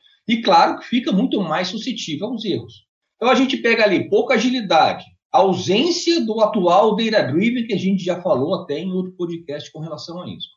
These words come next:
A, a experiência do usuário fica completamente sacrificada, uma fricção gigante, um valor de cac gigante, sendo, eh, pagando fraude ainda, ou seja, a gente cria outro problema sério, que é a perda do próprio cliente.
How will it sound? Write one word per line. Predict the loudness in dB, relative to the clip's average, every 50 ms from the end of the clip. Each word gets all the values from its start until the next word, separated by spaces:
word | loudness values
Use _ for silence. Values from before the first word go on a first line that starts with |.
| _ _ _ _ _ _ _ _ _ _ _ _ _ 2
A, | 4 4 4 4 2
a | 2
experiência | 2 0 0 0 2 2 2 2 0 0
do | 2 0
usuário | 2 2 4 4 4 4 4 4 2 0
fica | 0 0 0 0 0
completamente | -2 -2 -2 0 0 0 2 2 2 0 0 -2 -4
sacrificada, | -2 -2 -2 0 0 -4 -4 -4 -6 -6 -2 0 2 2 2 2 0 0
uma | 2 2 2 0 0
fricção | -2 -4 -4 -4 -6 -8 -2 0 2 2 2 2
gigante, | 0 0 -2 -2 0 0 0 2 0 0 0 0 0
um | 2 2
valor | 4 4 4 4 4 2 2 2
de | 0 -2 -6 -2
cac | 2 4 4 4 4 0 -4
gigante, | -6 -4 -4 -4 -4 0 2 2 2 2 0 -2 0 -2 -2 -4 -4 -12 _ _ _ _
sendo, | _ -8 0 2 2 4 4 4 2 2 0 0 -4 -8 -6 -4
eh, | -4 -4 -4 0 2
pagando | 2 2 2 2 2 2 4 4 2 2
fraude | 0 -2 -4 0 2 4 6 6 6 4 2 0 -2
ainda, | -6 -6 -8 -10 -8 -8
ou | -8
seja, | -6 -2 -2 0 0 0 0 0
a | 0
gente | 0 0 0 0 -2
cria | -2 0 2 4 4
outro | 4 6 6 4 4 4 2 0
problema | 2 2 2 2 4 2 2
sério, | 0 0 -4 -6 -6 -6 -8 _ _ _ _ _ _ _ _ _ _
que | 2 4 4
é | 6 6
a | 4 4 2
perda | 2 2 4 4 4 4
do | 2 2
próprio | 4 4 4 4 4 2 0
cliente. | 2 2 4 4 4 2 2 0 -4 -10 -14 _